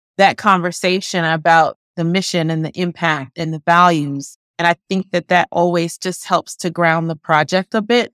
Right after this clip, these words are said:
I think it's really important just in terms of just grounding the project so that you have a purpose. Sometimes it becomes easy to kinda get lost in the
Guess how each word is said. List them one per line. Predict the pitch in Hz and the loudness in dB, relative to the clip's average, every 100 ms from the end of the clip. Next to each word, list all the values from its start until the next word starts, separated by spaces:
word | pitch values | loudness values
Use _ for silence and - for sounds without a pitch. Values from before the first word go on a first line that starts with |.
| - | -8
I | |
think | 202 247 | -6 -2
it's | 233 196 | -2 0
really | 202 185 | 0 0
important | 170 - 180 - 156 143 _ - | -2 -2 -4 -4 -8 -10 _ -10
just | 180 196 | -6 -4
in | 180 | -2
terms | 202 180 - | -2 -2 -2
of | 165 | -4
just | 165 - - | -4 -8 -6
grounding | 180 185 180 175 170 165 | 0 4 4 2 -2 -4
the | 151 _ | -8 _
project | - 175 165 165 151 156 - - - _ - | 0 2 2 0 -2 -4 -14 -20 -20 _ -10
so | 196 | -4
that | 185 | -2
you | 185 | 2
have | 214 185 | 2 2
a | |
purpose. | - 202 208 - - | 0 -2 -2 -8 -10
Sometimes | - - 185 - 185 175 | -16 -12 -8 0 0 0
it | 175 156 - | -4 -6 -12
becomes | 160 190 170 165 | -8 -2 -2 -2
easy | 170 160 | -6 -4
to | 156 151 _ | -6 -6 _
kinda | - 185 | -2 -2
get | 165 180 160 | 0 -2 0
lost | 160 165 175 - 175 | 4 4 4 0 -4
in | 165 151 | -4 -4
the | 165 160 | -4 -4